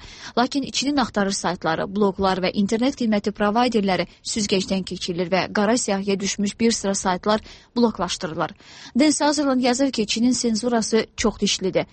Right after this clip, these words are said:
Bəzən çox ağır tərpənir, bəzən də məharətlə. Elə olur ki, bəzi mövzularda debatların aparılmasına imkan verir, bəzilərini də bağlayır.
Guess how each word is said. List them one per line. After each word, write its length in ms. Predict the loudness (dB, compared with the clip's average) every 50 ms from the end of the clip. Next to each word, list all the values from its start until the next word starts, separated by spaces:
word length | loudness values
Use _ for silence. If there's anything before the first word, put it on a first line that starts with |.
| _ _ _ _
Bəzən 420 | 2 4 4 4 2 0 -4 -4 -4
çox 200 | -6 -6 -2 0
ağır 240 | 0 0 0 0 0
tərpənir, 480 | 0 0 0 2 2 2 4 4 4 2 -2 -10 -20 _ -2
bəzən 420 | 0 2 4 2 2 2 0 0 0
də 180 | 0 0 0
məharətlə. 640 | 0 0 0 2 2 0 0 -2 -4 -2 -2 -2 -4 -4 -8 -16 -20 -20 -20 _ _ 0
Elə 180 | 2 4 4
olur 220 | 4 4 4 2 0
ki, 240 | 0 0 0 0 0
bəzi 300 | 2 2 2 2 2 2
mövzularda 500 | 0 0 0 0 0 0 0 2 0 0
debatların 460 | 0 0 0 0 0 0 0 0 0 0
aparılmasına 600 | -2 0 -2 -2 -2 -2 -4 -6 -6 -6 -8 -6 -6
imkan 420 | -6 -8 -6 -4 -4 -4 -4 -2
verir, 240 | -2 0 0 0 0 -2 -6 -16 -20 -12 _ 0
bəzilərini 520 | 2 2 2 2 2 0 0 0 -2 -2 0
də 160 | -2 -2 -2 -6 -12 -20 -20 -6 -2
bağlayır. 440 | -2 -2 -2 -2 -4 -6 -4 -4 -8